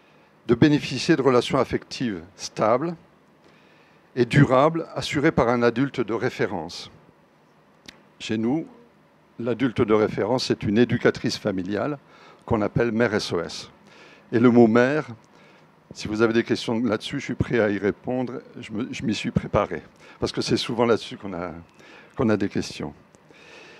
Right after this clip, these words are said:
Et j'ai pu observer, euh,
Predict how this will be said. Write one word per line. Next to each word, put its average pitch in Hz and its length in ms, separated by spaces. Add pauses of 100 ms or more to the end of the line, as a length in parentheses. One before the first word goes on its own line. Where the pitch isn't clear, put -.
(2250)
Et 143 60
j'ai 156 140
pu 208 180
observer, 151 640
euh, 101 480